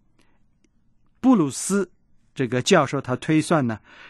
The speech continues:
是在十月五号，公元五十九年。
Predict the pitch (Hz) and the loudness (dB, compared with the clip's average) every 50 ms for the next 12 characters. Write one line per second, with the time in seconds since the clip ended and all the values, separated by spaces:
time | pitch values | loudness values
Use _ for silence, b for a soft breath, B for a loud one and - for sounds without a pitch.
0 | B B B - - 165 143 - 180 151 127 113 110 - - - - - - - | B B B -4 -2 -2 0 2 2 2 2 0 -4 -4 -2 -2 -2 -2 -2 -2
1 | 123 123 131 156 175 196 214 220 208 175 143 - - 127 123 117 107 107 107 - | -2 0 0 0 0 0 2 2 2 2 0 -2 -6 -10 -10 -8 -8 -10 -10 -4
2 | - 185 160 - - _ _ _ _ - 202 208 214 214 220 220 214 214 190 147 | 0 0 0 0 -2 _ _ _ _ 2 4 4 4 4 2 0 0 -2 -2 -2
3 | 123 113 135 170 196 - 143 131 117 107 107 - - - 185 165 - - 147 117 | -2 -2 -2 -4 -4 -4 -6 -6 -6 -6 -8 -8 -4 -4 -4 -4 -4 -4 -4 -4
4 | 101 101 98 98 98 107 107 104 104 113 156 208 | -4 -6 -12 -14 -14 -14 -14 -10 -4 0 0 0